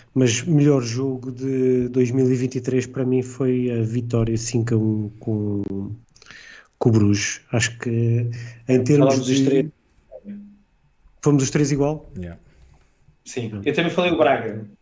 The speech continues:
Speaker 2: em casa.
Speaker 1: Eh, pá, esse foi, foi um, foi um jogo importante, foi uma vitória importante.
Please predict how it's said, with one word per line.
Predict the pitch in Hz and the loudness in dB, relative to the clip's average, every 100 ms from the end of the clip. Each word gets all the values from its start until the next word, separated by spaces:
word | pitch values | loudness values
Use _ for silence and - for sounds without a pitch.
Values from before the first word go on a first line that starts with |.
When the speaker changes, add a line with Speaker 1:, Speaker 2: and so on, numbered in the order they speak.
| _ - | _ -10
Speaker 2:
em | 131 | -8
casa. | 127 - 107 98 101 - _ _ _ _ _ _ _ _ - - - - _ - | -6 -6 -6 -8 -18 -20 _ _ _ _ _ _ _ _ -10 -10 -10 -18 _ -10
Speaker 1:
Eh, | 127 113 110 107 104 123 - - _ _ _ _ _ _ _ _ _ _ - | -6 -4 -4 -4 -6 -8 -10 -20 _ _ _ _ _ _ _ _ _ _ -10
pá, | - | -2
esse | 160 156 - - | 2 2 0 -6
foi, | - 175 170 | 2 4 4
foi | - 165 | 2 2
um, | 156 160 160 | 4 0 -4
foi | - 143 | -2 0
um | 143 131 | 2 2
jogo | 135 131 | 2 0
importante, | 139 113 123 131 120 123 | 0 -2 -2 0 0 -2
foi | - 123 | -6 -4
uma | 117 | -4
vitória | 123 127 123 | -2 -2 -2
importante. | 113 - - 113 123 120 | -2 -6 -4 -2 -2 -6